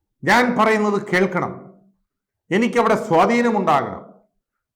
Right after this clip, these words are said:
എനിക്ക് കേരളത്തിലെ ജനങ്ങൾക്ക് വേണ്ടി എന്തെങ്കിലുമൊക്കെ ചെയ്യണം."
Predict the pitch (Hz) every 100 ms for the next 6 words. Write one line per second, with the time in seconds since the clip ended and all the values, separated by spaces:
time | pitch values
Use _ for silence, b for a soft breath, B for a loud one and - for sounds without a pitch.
0 | _ 147 214 180 156 180 220 240 240 233
1 | 185 190 226 240 233 220 226 214 175 196
2 | 226 233 233 214 - - 156 196 196 120
3 | -